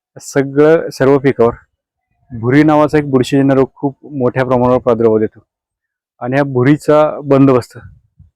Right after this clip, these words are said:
जैविक पद्धतीने कसं करायचं हे आपण बघूया. सग-, आता भुरी या रोगाचं नियंत्रण पण खूप त्रासदायक रोग आहे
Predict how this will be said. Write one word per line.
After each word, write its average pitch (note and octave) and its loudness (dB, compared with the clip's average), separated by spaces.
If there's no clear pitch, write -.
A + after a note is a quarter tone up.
जैविक C3+ 2
पद्धतीने D3+ -2
कसं C#3+ 0
करायचं B2 0
हे B2 -4
आपण C3+ -2
बघूया. A2+ 0
सग-, - -12
आता D3+ -2
भुरी D3 0
या C3+ 0
रोगाचं C#3+ 2
नियंत्रण B2 0
पण B2 -18
खूप E3 0
त्रासदायक C#3 0
रोग C3 4
आहे B2+ 0